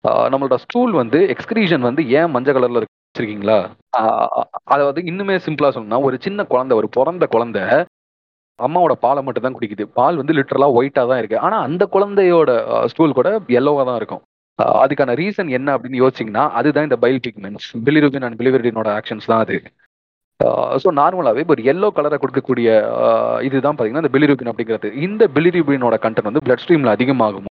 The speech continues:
அ, நமக்கு மத்த ஜாண்டிஸோட சிம்டம்ஸ்லாம் நமக்கு தெரியும் இல்லையா? அந்த சிம்டம்ஸ் எல்லாம் நீங்க எக்ஸ்பீரியன்ஸ் பண்றீங்க. அ, so இதுக்கு என்ன பண்ணணும்னா, இதுக்கான, அ, ப்ராப்பரா என்ன பண்ணணும் அப்படிங்கிற மெடிசின்ஸ் வந்து இருக்கு. அ, ஆர் பி சிஸோட கவுண்ட் வந்து குறையுதா, அதுக்கு என்ன பண்ணணும்?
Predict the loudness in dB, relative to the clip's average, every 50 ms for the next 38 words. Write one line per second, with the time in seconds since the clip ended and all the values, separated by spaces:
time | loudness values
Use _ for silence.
0 | _ _ _ _ _ _ -2 0 0 2 2 2 0 2 0 0 -2 -2 -6 -4
1 | -4 -4 -2 0 2 2 2 2 0 -2 0 0 0 2 2 2 0 -2 -4 -4
2 | -6 -6 -6 -8 -8 -8 -8 -6 -4 -4 -4 -4 -4 -2 -2 -2 0 -2 -2 -2
3 | -2 -2 -2 -2 -4 -4 -2 -4 -2 -2 -2 -2 -2 -2 -2 -4 -4 -6 -6 -6
4 | -6 -6 -8 -10 -8 -8 -8 -8 -6 -8 -10 -12 -12 -20 _ _ _ _ _ _
5 | _ _ -2 -2 0 0 0 0 0 0 0 0 0 -2 -4 -2 0 0 0 2
6 | 2 0 -2 -2 -4 -6 -6 -10 -10 -8 -4 -2 0 0 0 -2 -4 -2 -4 -2
7 | -2 -4 -4 0 0 2 2 2 0 0 0 0 0 -2 -2 0 2 2 4 2
8 | 0 0 0 0 -2 0 2 0 2 2 0 -2 -2 -2 -2 0 0 0 0 -2
9 | -4 -4 0 0 2 2 2 2 0 0 0 -2 -2 0 0 0 0 0 0 -2
10 | -2 -2 -2 -4 -4 -4 -2 0 0 0 0 0 -2 -4 -4 _ _ _ _ _
11 | _ -10 -4 0 2 2 4 4 4 2 2 2 0 -2 0 0 0 0 0 2
12 | 2 0 0 0 0 -2 -4 -2 0 0 2 2 2 2 4 2 2 2 2 0
13 | 0 0 0 0 -2 -4 -4 -4 -4 -4 -4 -6 -8 _